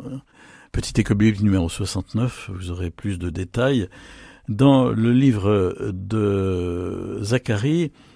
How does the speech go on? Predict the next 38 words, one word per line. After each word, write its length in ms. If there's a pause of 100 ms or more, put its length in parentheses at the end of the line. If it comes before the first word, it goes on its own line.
(200)
c'est 240
Josué 720
qui 340
est 140
destiné 420
à 100
exercer 380
la 100
fonction 380
du 100
sacerdoce, 680 (720)
qui 400
comparaît 560
devant 260
l'ange 260
de 140
Yahvé 720
et 480
qui 140
fait 120
fonction 360
de 100
juge. 320 (300)
Et 160
Satan 420
se 140
tient 260
à 60
sa 160
droite 320
pour 180
l'accuser. 720
Donc 320
il 180 (300)
fait 140
fonction 420
d'accusateur 680
public. 720